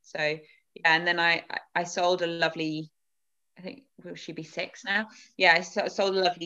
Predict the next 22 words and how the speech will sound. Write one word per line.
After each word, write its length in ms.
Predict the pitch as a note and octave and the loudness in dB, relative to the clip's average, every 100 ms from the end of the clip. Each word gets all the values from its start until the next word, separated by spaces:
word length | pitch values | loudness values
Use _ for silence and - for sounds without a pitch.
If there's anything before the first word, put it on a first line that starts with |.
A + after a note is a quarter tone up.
| E3+ | -2
young 160 | E3+ E3+ | -2 -2
horse 240 | E3+ D#3+ - | -6 -6 -6
that 220 | D3+ - | -6 -6
was 180 | E3+ E3+ | -12 -10
my 100 | D#3+ | -10
first 340 | F3 E3 E3 F#3 | -2 -2 -2 -8
horse 320 | E3+ E3 - | -8 -8 -8
that 120 | - - | -8 -4
I 240 | E3+ E3+ - | -4 -4 -4
bought 240 | F3+ - - | -4 -4 -6
unbroken. 640 | F3 F3+ F3+ - G3 G#3+ - _ | -6 -2 -2 -2 -4 -4 -10 _
So 220 | E3 E3 | -4 -2
I 100 | D#3+ | -4
sold 280 | E3 E3 E3+ | -2 -4 -2
her 160 | D#3+ D3 | -4 -4
to 440 | - C#3+ C#3+ - | -4 -4 -4 -8
a 60 | - | -8
friend 260 | D#3+ D3 | -6 -6
of 80 | D3+ | -8
mine 440 | D#3 C#3+ C#3 D#3 - _ _ _ | -6 -4 -4 -6 -8 _ _ _
this 160 | D#3 D3 | -14 -6
year, 200 | C#3 | -4